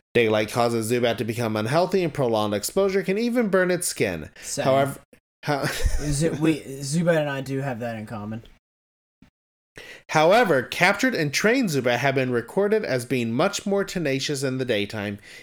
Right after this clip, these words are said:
Speaker 1: even when directly exposed to sunbeams. While sleeping or in colder conditions, Zubat gather with others at its kind, of its kind for warmth. All right, some Pokedex entries on Zubat. Red and Blue says,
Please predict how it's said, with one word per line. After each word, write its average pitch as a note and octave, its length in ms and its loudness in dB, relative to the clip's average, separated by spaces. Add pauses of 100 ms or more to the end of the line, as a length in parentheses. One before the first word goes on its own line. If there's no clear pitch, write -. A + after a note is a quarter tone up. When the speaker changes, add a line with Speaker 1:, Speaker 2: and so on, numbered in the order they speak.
(120)
Speaker 1:
even D#3+ 340 0
when D3 160 0
directly C3 400 0
exposed G#2+ 460 -2
to A2 80 -2
sunbeams. F2 760 -6 (420)
While A2+ 180 0
sleeping C3+ 540 -4
or A#2+ 240 -2
in A#2 140 -4
colder A#2 320 -2
conditions, F3+ 640 -2 (120)
Zubat F3 440 0
gather C3+ 320 2
with B2 180 -2
others D3 380 -2
at A#2+ 200 -2
its B2 160 -4
kind, G#2+ 520 -6
of A#2+ 160 -2
its B2 140 -4
kind G2+ 380 -6
for G#2 200 -4
warmth. E2+ 420 -8 (2250)
All D#3+ 80 2
right, D3 120 4
some C3+ 160 -6
Pokedex F#3+ 440 0
entries B2+ 320 -4
on A2 140 -4
Zubat. G2+ 380 -4 (120)
Red C3 220 0
and E3 80 -2
Blue G3 180 0
says, G2+ 400 -2